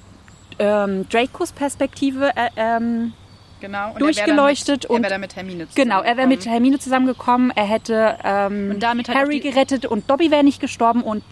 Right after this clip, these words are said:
Speaker 1: äh, Harry und Draco wären beste Freunde. Und somit landen die beim Battle in Hogwarts.
Speaker 2: Genau, und damit hätten sie halt ihr Rejection-Thema, also
Speaker 1: Ja.
Speaker 2: ihr, ihre Zurückweisung,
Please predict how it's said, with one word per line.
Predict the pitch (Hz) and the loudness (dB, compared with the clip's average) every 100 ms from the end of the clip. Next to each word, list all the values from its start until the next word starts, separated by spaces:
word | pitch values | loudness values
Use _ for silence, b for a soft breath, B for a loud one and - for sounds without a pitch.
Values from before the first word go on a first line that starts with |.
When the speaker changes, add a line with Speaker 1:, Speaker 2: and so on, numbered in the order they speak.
| - | -6
Speaker 1:
äh, | - 202 202 | -2 0 2
Harry | 247 254 254 - | 2 2 0 -4
und | 208 | -4
Draco | 220 214 208 | -2 -2 0
wären | 208 | 2
beste | 214 - 202 | 2 -2 -2
Freunde. | 185 180 170 | 0 0 -2
Und | 185 | 0
somit | 277 262 240 | 0 0 0
landen | 220 226 240 | 0 0 -2
die | 220 | -2
beim | - 180 | -2 0
Battle | - 262 269 254 254 B B | -2 -2 2 0 0 B B
in | 233 196 | -2 0
Hogwarts. | 196 160 151 - - - - - - - | 0 -2 -6 -8 -16 -20 -20 -20 -20 -10
Speaker 2:
Genau, | 381 311 208 | -2 -2 -2
und | 233 214 | -6 -4
damit | 233 254 269 | -2 -2 -6
hätten | 247 233 | -10 -10
sie | 226 | -8
halt | 214 214 | -8 -10
ihr | 214 | -12
Rejection-Thema, | 196 190 - 277 - - 208 190 190 208 | -12 -10 -10 -10 -12 -12 -12 -10 -8 -4
also | 240 | 2
Speaker 1:
Ja. | 240 226 214 | 4 2 0
Speaker 2:
ihr, | 196 196 | -4 -6
ihre | 202 - | -14 -14
Zurückweisung, | 208 285 - 185 190 180 185 180 254 | -12 -12 -8 -6 -6 -8 -10 -8 -8